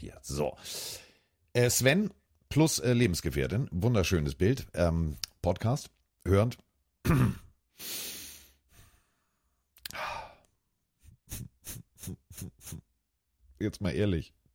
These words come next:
Strand in Thailand ist schön, aber in Hamburg ist Kacke. So, also Grüße gehen raus. Dann haben wir, äh, tatsächlich hier,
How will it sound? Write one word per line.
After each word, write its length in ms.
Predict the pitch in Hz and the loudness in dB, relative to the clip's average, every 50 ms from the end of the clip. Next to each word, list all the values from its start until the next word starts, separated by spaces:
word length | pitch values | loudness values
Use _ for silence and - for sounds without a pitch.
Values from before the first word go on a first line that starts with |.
| _ _ _ _ _ _ _ _ _ - | _ _ _ _ _ _ _ _ _ -8
Strand 340 | - - - 110 131 151 143 | -8 -6 -2 -2 -2 -2 -2
in 80 | 127 | -2
Thailand 380 | - 123 113 117 117 104 85 - | 0 2 2 2 2 2 0 0
ist 100 | - - | 0 0
schön, 380 | - - 123 120 110 76 65 - _ _ _ _ - | 2 2 2 2 2 0 -2 -8 _ _ _ _ 0
aber 240 | - 101 110 92 73 | 0 0 2 0 -2
in 420 | 69 67 92 120 131 120 95 80 | -4 -4 -4 -4 -2 -2 -2 -2
Hamburg 260 | 110 143 139 139 - 117 | -2 0 0 0 0 -2
ist 120 | 120 - | -4 -4
Kacke. 320 | - 110 - - 67 - - _ _ _ _ _ _ _ | -4 -6 -2 -2 -4 -4 -6 _ _ _ _ _ _ _
So, 260 | - - 78 64 - - - - | -4 -2 -2 -2 -4 -6 -4 0
also 200 | 92 104 98 95 | 0 2 2 0
Grüße 320 | 80 98 117 120 - 117 | 0 2 2 4 4 2
gehen 160 | 87 90 92 78 | 2 2 2 2
raus. 220 | 73 69 60 - - - - - - - - | 2 0 0 -2 -6 -8 -8 -8 -8 -4 2
Dann 280 | - 117 151 175 131 143 | 2 4 4 4 4 4
haben 160 | 170 180 160 | 4 4 4
wir, 200 | 160 160 151 - | 6 4 4 4
äh, 180 | 107 135 135 123 | 4 4 2 4
tatsächlich 440 | 123 123 117 101 127 131 127 113 - | 4 2 2 4 4 2 2 2 0
hier, 280 | - - 143 151 156 | 0 0 2 2 2